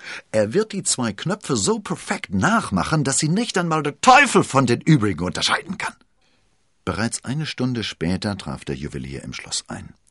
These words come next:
Die Zimmer des Herzogs wurden kurzerhand in eine Werkstatt umgewandelt, und nach zwei langen Tagen und Nächten war das Wunder vollbracht.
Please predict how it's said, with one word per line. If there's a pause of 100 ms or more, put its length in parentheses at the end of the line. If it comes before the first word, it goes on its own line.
(540)
Die
Zimmer
des
Herzogs
wurden
kurzerhand
in
eine
Werkstatt
umgewandelt,
und
nach
zwei
langen
Tagen
und
Nächten
war
das
Wunder
vollbracht.